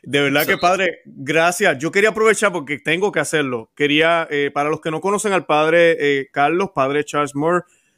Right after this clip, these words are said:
Speaker 1: eh, lo mencioné al principio del programa. Tenemos dos programas con él ya,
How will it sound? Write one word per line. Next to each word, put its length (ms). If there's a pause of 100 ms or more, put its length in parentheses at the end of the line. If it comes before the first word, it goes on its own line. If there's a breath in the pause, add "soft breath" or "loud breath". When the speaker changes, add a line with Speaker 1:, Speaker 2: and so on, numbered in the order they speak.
(100)
Speaker 1:
eh, 380
lo 100
mencioné 280
al 80
principio 380
del 60
programa. 360
Tenemos 360
dos 200
programas 400
con 240
él 160
ya, 280